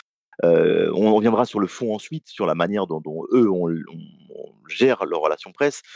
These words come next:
Mais sur le fonctionnement, il n'y a pas de, de grande différence. Voilà, il y a une conférence de presse qui est, qui est hebdomadaire, euh, bi-hebdomadaire quand il, quand il y a la Ligue des Champions. Mais il n'y a pas une méthodologie différente, moi, me semble-t-il, dans, dans, dans, dans les clubs,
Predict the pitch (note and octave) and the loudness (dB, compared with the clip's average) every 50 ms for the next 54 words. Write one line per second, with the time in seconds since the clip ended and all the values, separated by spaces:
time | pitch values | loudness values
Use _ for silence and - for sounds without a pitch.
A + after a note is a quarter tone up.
0 | - - - - - - A2+ G#2 - - D#3 D3 - - - C#3 C3 C3 D3 D#3 | -14 -8 -8 -4 0 2 2 2 0 -2 -6 -6 -4 0 0 0 0 0 -4 -6
1 | F#3 G#3+ - - - - _ - F#2 F2+ G2+ - D#3+ C3+ A2+ G2+ F#2 F2+ F2+ E2+ | -6 -10 -14 -18 -20 -20 _ -6 -2 -2 0 0 0 0 0 0 0 0 -2 -2
2 | F#2 G2+ A2+ A2 G2 F#2 - B2 A#2+ C3 C3 A#2+ - - - D#2 F2 F#2+ G2 F#2 | 0 -2 -2 -2 -4 -6 -2 -2 0 0 -2 -4 -6 -6 -2 2 4 4 4 4
3 | D2+ C#2+ D2 D2 - E2+ - - D#2+ D2+ D2+ D2+ D#2+ - - F2 E2+ - - - | 2 -2 -2 -4 -10 -12 -8 -8 -6 -6 -4 -4 -4 -2 0 -2 -2 -2 -4 -6
4 | D#2+ D2 C#2+ C#2+ C#2+ C#2+ C#2+ - _ - D2 C#2+ D2 D2 C#2+ - - D#2+ D#2 E2+ | -4 -2 -2 0 -2 -2 -2 -4 _ -4 -2 0 2 2 2 2 2 2 4 4
5 | G2+ A#2+ C3 C3+ C3 A#2 - - - - - - - D2+ D2 C#2+ C#2+ C#2 C2+ - | 6 6 6 4 4 0 -2 -10 -18 -18 -8 -2 2 2 4 4 2 2 0 -2
6 | - _ - F#2+ F#2+ F2+ E2+ E2 E2+ E2+ F2 F2 - - D2+ - - D2+ D2 C#2+ | -4 _ 0 2 2 2 4 2 2 2 2 0 0 -4 -8 -8 -8 -10 -8 -8
7 | C#2+ C#2 - D#2+ D2+ D#2 D2 C#2 C#2 C#2 - D2 C#2+ - - D#2 - - C3 C#3 | -8 -6 -4 -2 0 0 2 2 0 0 0 -2 -2 0 -2 -4 -2 0 0 0
8 | C#3 - - - - - - - F2+ F#2+ - B2+ A#2 G#2 F#2+ F#2+ G2 - G#2 G2 | 0 -2 -10 -16 -14 -8 -2 2 2 4 4 4 2 2 2 2 2 2 2 0
9 | F#2+ F#2 F#2 F#2 F2 - - - F2+ - - A#2 A2 A2+ A2 - - E2 D#2 D#2 | 0 2 0 0 0 -2 -8 -12 -8 -4 0 0 0 0 -2 -4 -4 -4 -4 -2
10 | D#2+ D#2 - F2 E2 E2 D#2 - - - A2+ G#2 F2 E2 D#2+ D#2 D#2 D2+ D2+ D2+ | -2 -2 -2 -2 0 -2 -2 -4 -4 -6 -2 0 2 2 2 2 2 2 2 2
11 | D2 D2 D2 D2 D2 D2+ D2+ D2 D2 D2 D2 D2 D2 D2+ - - - _ _ _ | 0 -2 -2 -4 -2 -2 0 0 0 0 0 -2 -2 -4 -4 -6 -12 _ _ _
12 | - D#2 D#2 D#2+ D#2+ D#2+ - - - F#2 | -2 0 0 0 0 -2 -2 -2 -4 -4